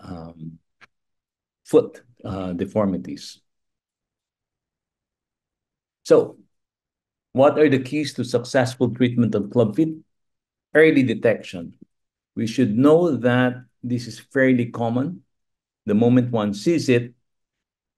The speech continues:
it should be referred properly to the proper clubfoot clinic. Um, it is not something that, um,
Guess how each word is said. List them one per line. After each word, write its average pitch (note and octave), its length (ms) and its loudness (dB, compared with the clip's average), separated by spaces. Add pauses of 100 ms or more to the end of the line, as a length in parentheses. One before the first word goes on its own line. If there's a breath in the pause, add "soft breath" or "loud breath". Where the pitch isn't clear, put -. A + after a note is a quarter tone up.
(560)
it C#3 160 -2
should A#2+ 560 -2
be A#2+ 180 2
referred A#2+ 640 0
properly F#2+ 640 -6 (320)
to G2+ 720 -4 (160)
the A2 140 -2
proper G#2+ 360 -2
clubfoot G2+ 480 -6
clinic. G2+ 340 -6 (1200)
Um, F2+ 800 -6 (1000)
it C3+ 220 0
is C3 180 2
not A2+ 240 2
something C3+ 840 2
that, G#2 340 -4 (880)
um, G2 720 -6